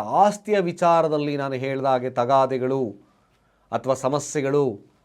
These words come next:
ಕಾಡ್ತಕ್ಕಂಥ ಸನ್ನಿವೇಶ ಬರುತ್ತೆ. ನೆಮ್ಮದಿಯ ವಾತಾವರಣ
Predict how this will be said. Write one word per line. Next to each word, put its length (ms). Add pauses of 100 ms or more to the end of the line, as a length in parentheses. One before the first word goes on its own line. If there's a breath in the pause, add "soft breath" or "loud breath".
ಕಾಡ್ತಕ್ಕಂಥ 540 (100)
ಸನ್ನಿವೇಶ 480
ಬರುತ್ತೆ. 280 (400 soft breath)
ನೆಮ್ಮದಿಯ 520 (200)
ವಾತಾವರಣ 560